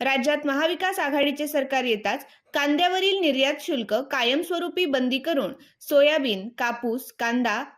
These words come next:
या पिकांना हमीभाव देऊन जीवनावश्यक वस्तूंच्या किमती स्थिर ठेवू, राज्यात शिक्षण, आरोग्य, पाणी, वीज आदी मूलभूत सुविधा सक्षम करून राज्यातील विस्कटलेली घडी पूर्वपदावर आणून काम करेल,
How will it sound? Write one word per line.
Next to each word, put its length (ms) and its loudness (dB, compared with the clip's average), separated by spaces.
या 140 0
पिकांना 480 0
हमीभाव 540 0
देऊन 300 2
जीवनावश्यक 760 -2
वस्तूंच्या 520 0
किमती 460 -2
स्थिर 380 0
ठेवू, 280 2
राज्यात 440 2
शिक्षण, 540 -2
आरोग्य, 580 0
पाणी, 340 0
वीज 440 -2
आदी 300 0
मूलभूत 380 0
सुविधा 420 -2
सक्षम 460 -2
करून 320 -2
राज्यातील 640 0
विस्कटलेली 640 0
घडी 280 0
पूर्वपदावर 760 0
आणून 300 0
काम 300 -2
करेल, 380 0